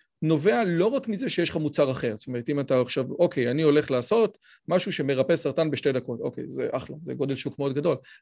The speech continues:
אבל גם אם יש לך רעיון שהוא לא לרפא סרטן בשתי דקות, לפעמים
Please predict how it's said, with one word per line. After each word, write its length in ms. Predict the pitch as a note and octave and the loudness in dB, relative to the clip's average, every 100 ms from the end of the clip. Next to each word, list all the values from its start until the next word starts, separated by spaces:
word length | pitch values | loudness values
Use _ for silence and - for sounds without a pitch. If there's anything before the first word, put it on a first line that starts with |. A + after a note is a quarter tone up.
| - | -2
אבל 120 | D3 | 2
גם 160 | A3 | 4
אם 80 | C4+ | 4
יש 180 | A3+ G3+ | 4 4
לך 140 | A#3 | 2
רעיון 480 | F3+ D3+ D3 F3+ G3 F#3+ _ _ _ | 2 4 6 4 2 -4 _ _ _
שהוא 460 | - E3+ D3+ D3 - _ | -2 2 4 2 -4 _
לא 460 | D3+ D3 G#3 B3 - - | 0 4 4 4 0 -4
לרפא 280 | C#3 C3+ | -2 -2
סרטן 300 | C#3 B2+ C3 | -4 -4 -4
בשתי 200 | B2 B2 | -4 0
דקות, 240 | C#3 D3 C#3+ | 0 0 -2
לפעמים 400 | C3+ D3+ A#3 | -2 0 0